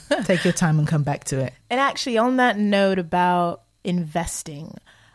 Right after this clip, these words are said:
Speaker 1: a few years ago, no, a good few years ago, I came across the concept of the capsule wardrobe.
Speaker 2: Mm-hmm.
Speaker 1: And I think somebody said it was inspired by Donna Karan,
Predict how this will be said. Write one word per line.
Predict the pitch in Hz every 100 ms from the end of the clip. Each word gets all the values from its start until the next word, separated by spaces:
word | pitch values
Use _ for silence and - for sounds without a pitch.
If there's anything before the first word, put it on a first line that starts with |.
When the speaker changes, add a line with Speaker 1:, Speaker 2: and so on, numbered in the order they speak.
| _ -
Speaker 1:
a | 190
few | - 262 285 285 294 294
years | 277 262 254 262
ago, | 262 240 262
no, | 269
a |
good | 226 262
few | - 208
years | 190 175
ago, | 175 165 160 -
I | 196
came | - 226 220
across | - 202 185 175 - -
the | 185
concept | - 170 170 - 170 156 - -
of | 160 160 165 160 160 - _ -
the |
capsule | 170 180 - - 165
wardrobe. | 165 180 175 196 233 170
Speaker 2:
Mm-hmm. | 123 151 170 - -
Speaker 1:
And | 185 185
I | 180
think | - 339 403
somebody | - 302 277 254
said | 220 - 202 202 196 190 185
it | - 185 -
was | 180 180 180 170 170
inspired | 180 - - 175 170 170
by | 165 160 160
Donna | 160 160 156
Karan, | - 170 165 160 156 156 156